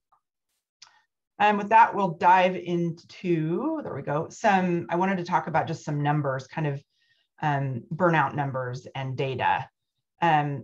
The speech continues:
currently, there are, we have over about forty-two point one million Americans who actually quit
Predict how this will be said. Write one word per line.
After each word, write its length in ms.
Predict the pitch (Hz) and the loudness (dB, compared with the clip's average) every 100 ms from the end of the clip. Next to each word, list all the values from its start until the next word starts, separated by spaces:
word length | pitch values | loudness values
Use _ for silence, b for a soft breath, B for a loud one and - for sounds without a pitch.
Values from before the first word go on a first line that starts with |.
| - - | -14 -6
currently, 480 | 247 254 202 185 | -2 -2 0 0
there 380 | 175 170 165 156 | 2 2 2 2
are, 580 | 165 160 156 151 151 - 170 | 2 2 2 0 -4 -10 -10
we 160 | 175 | -6
have 220 | 175 156 147 | -2 0 0
over 220 | 160 156 | 0 2
about 300 | 147 - - | 2 0 -2
forty-two 440 | 214 214 202 220 | -2 -2 -4 -6
point 240 | 202 185 156 | -4 -2 0
one 280 | 165 156 175 | 0 0 0
million 360 | 220 240 233 | 0 0 -2
Americans 580 | 170 151 147 143 147 156 | -2 -2 -4 -6 -8 -6
who 140 | 175 | -2
actually 400 | 143 151 - 170 | 0 0 -2 -6
quit 320 | 120 - 226 | -6 -2 -2